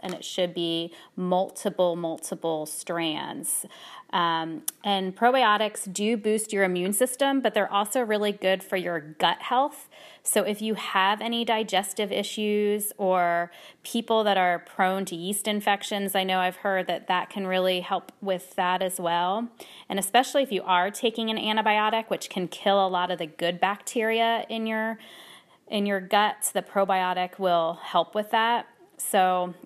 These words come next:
I've really, really liked probiotics. I switch up what kind I use. I try to, um, you know, order a different brand every month, and I've just tried different ones.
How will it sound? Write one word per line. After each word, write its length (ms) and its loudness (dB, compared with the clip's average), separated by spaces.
I've 540 2
really, 320 0
really 300 0
liked 340 -4
probiotics. 760 0
I 200 -2
switch 340 0
up 260 2
what 400 0
kind 640 -2
I 100 6
use. 460 -2
I 100 0
try 320 0
to, 400 0
um, 520 -4
you 80 -6
know, 120 2
order 360 2
a 80 0
different 500 -4
brand 600 -2
every 280 0
month, 360 0
and 240 -4
I've 180 -4
just 240 -6
tried 360 0
different 380 -4
ones. 540 0